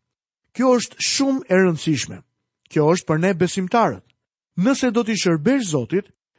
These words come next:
ti duhet të rrëfesh mëkatet e tua. Altari i bronzt, që ne shohim në librin e Numrave,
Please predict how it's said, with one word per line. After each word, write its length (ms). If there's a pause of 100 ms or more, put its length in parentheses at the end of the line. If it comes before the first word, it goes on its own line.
(140)
ti 360
duhet 640
të 100
rrëfesh 640
mëkatet 600
e 60
tua. 340 (640)
Altari 580 (100)
i 20
bronzt, 600 (260)
që 120
ne 100
shohim 340
në 100
librin 360
e 80
Numrave, 520